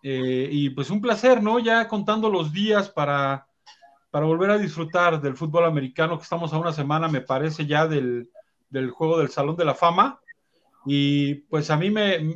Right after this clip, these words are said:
yo los disfruto, todos los partidos de pretemporada los disfruto, aunque mucha gente dice que esos partidos ni valen, ni sirven, ni,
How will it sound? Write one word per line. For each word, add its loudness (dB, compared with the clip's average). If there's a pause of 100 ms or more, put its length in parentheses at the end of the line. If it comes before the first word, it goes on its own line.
yo 4
los 2
disfruto, -6
todos 0
los 0
partidos -2
de -2
pretemporada 0
los -4
disfruto, -6
aunque -2
mucha -2
gente -4 (400)
dice -4
que -2
esos -6
partidos -4
ni -4
valen, 2
ni -2
sirven, -4
ni, -4